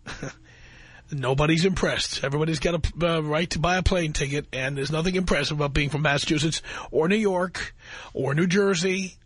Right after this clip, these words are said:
or Philadelphia or any of those places. Everybody from those places thinks that we in Los Angeles, finally, we savages here,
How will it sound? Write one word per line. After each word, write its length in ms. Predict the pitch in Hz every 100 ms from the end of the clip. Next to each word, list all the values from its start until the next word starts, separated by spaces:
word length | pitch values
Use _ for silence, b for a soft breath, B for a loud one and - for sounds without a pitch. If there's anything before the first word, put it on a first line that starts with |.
| -
or 80 | -
Philadelphia 880 | - 143 180 175 165 165 151 151
or 100 | 127
any 120 | 139 147
of 60 |
those 160 | 139 135
places. 640 | 151 131 127 127 110 - -
Everybody 380 | 147 170 170 165
from 160 | 165
those 180 | 156 143
places 400 | - 139 135 131
thinks 240 | 139 131 -
that 180 | 123
we 380 | 127 151 156 165
in 100 | 151
Los 260 | 143 143 147
Angeles, 540 | 160 151 135 127 - - B B B B B B B
finally, 440 | - 196 202 170
we 220 | 147 165 160
savages 560 | - 190 175 139 135
here, 400 | 123 135 135 131